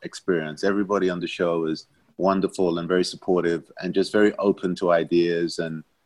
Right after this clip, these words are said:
the wardrobe and the makeup and the crew and the actors and the writers and all the directors and the producers, everybody really,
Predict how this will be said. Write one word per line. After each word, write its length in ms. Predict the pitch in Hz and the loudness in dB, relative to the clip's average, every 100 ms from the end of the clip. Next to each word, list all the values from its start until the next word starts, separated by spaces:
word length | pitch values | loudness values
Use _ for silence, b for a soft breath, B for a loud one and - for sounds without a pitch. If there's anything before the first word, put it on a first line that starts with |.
| _ _ | _ _
the 80 | 90 | 4
wardrobe 800 | 95 98 98 98 92 92 87 - | 6 4 2 2 4 4 2 0
and 180 | 82 80 | -4 -2
the 640 | 80 78 78 78 76 95 | -2 -2 -2 -4 -4 -6
makeup 600 | 80 92 - 92 90 - | 0 0 2 2 2 0
and 100 | 78 | -8
the 60 | 71 | -10
crew 520 | - 101 95 92 90 | -6 2 4 4 2
and 100 | 80 | -2
the 100 | 82 | 0
actors 600 | 85 90 - 90 87 85 80 | 2 0 -2 -2 -2 -4 -8
and 200 | 78 78 | -10 -2
the 60 | |
writers 520 | 82 87 92 87 82 | 4 4 4 -2 -4
and 120 | 80 82 | -8 -4
all 120 | 95 | -2
the 100 | 87 | -2
directors 640 | 90 92 - 90 90 82 | 0 0 0 -4 -4 -4
and 140 | 82 80 | -12 -12
the 100 | 78 | -12
producers, 580 | - - 92 - - 85 | -14 -6 -4 -4 -2 0
everybody 380 | 107 113 95 82 | 2 2 2 2
really, 360 | 87 90 80 | 2 2 0